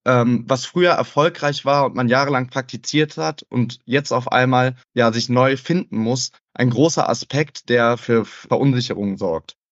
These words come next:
Und gerade bei mir am Anfang war es jetzt, ich ja selber bin im Moment am Erlernen von neuen Bewegungsmustern,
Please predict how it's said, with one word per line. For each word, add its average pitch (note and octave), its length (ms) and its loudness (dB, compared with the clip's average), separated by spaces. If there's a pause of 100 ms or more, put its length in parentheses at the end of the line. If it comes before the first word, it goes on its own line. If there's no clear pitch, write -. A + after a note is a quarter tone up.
(200)
Und G#2 280 -6
gerade B2 280 2
bei A#2+ 140 2
mir B2 360 2
am A2 120 -2
Anfang C3+ 640 0
war A#2+ 140 4
es B2 100 -4
jetzt, - 280 -8
ich G#2+ 120 -10
ja A#2 120 0
selber B2+ 400 4
bin A2+ 300 -4
im G#2 60 -8
Moment A#2 280 -2
am A#2 140 -2
Erlernen A2+ 340 0
von A2+ 160 -8
neuen A2+ 200 0
Bewegungsmustern, A#2 840 -2